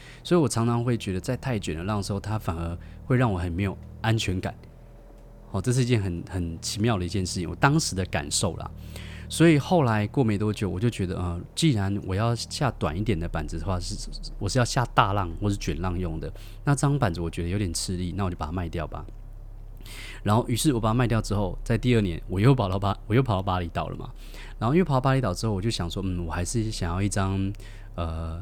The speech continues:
一张 mid length，哦，一张，我当时也买了一个短板，但是那个短板对我来说还是有点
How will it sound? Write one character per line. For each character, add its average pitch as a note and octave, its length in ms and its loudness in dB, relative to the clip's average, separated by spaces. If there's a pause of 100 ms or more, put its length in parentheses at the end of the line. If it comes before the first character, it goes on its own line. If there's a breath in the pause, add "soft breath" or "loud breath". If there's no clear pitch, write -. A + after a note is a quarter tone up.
(340)
一 B2+ 100 2
张 G#2 180 2
mid G2 220 2
length， F2 300 -2 (260)
哦， F2+ 160 -4
一 G2 60 0
张， F#2 440 0 (800)
我 A#2+ 220 0 (120)
当 F#3 160 8
时 F3+ 140 4
也 A2 80 6
买 G#2+ 160 4
了 E2 80 -2
一 G2+ 60 0
个 G#2 80 2
短 E2 260 -2
板， D#2+ 160 -2
但 A2 80 4
是 B2+ 60 6
那 B2+ 80 6
个 A#2+ 60 4
短 G2 200 0
板 F#2 80 2
对 G2+ 100 0
我 F#2 60 0
来 F2 60 0
说 F2+ 120 -6
还 E2+ 80 -2
是 G#2 160 -2
有 F#2+ 80 0
点 E2 180 -4